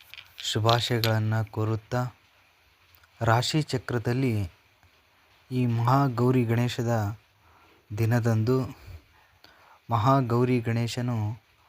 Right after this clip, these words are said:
ಐದು ರಾಶಿಗಳಿಗೆ ಪಂಚಪ್ರಾಣ, ಎಲ್ಲ ಕೆಲಸದಲ್ಲಿ ಸಕ್ಸಸ್ ಗ್ಯಾರಂಟಿ. ರಾಶಿಚಕ್ರದಲ್ಲಿ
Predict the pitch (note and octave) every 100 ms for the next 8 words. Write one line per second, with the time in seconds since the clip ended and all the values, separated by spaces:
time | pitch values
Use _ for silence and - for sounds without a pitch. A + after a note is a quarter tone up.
0 | - A2+ B2 C3 B2+ A#2+ - A#2 A#2+ A#2+
1 | A2+ G#2 G2+ _ _ _ _ _ _ _
2 | _ _ _ _ _ _ _ _ _ _
3 | _ _ _ _ _ _ _ _ _ _
4 | _ - C3 - C3 - B2 A#2 B2 B2+
5 | - _ _ _ _ _ _ - A2+ A#2
6 | C3 C3+ C3+ B2 B2 B2 A#2 A#2 B2 A2+
7 | - C3 - C#3 - _ - A2+ A2 A2
8 | G#2 A#2 A#2 _ _ _ _ _ _ _
9 | _ _ _ _ _ _ _ _ _ _
10 | _ _ A#2 A#2 - C#3+ - C3 - A#2+
11 | A#2+ B2 B2+ G#2+ G#2